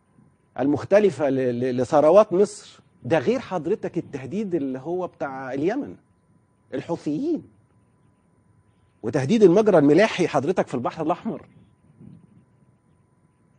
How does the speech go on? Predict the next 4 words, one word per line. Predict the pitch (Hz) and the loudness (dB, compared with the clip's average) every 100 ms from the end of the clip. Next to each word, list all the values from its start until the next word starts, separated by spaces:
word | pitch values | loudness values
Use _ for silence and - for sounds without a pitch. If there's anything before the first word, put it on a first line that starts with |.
| _ _ _ _ _ _ _ _ _ _ _ _ _ _ 120 | _ _ _ _ _ _ _ _ _ _ _ _ _ _ -6
ده | 135 | -4
غير | 156 156 233 196 | -2 2 2 0
حضرتك، | - - - 320 - - 156 - 370 - - - - _ _ - _ - 1077 190 - - - | -4 -6 0 2 2 0 0 0 -8 -8 -8 -12 -20 _ _ -20 _ 2 4 0 0 0 -2
<coughs> | 135 | -4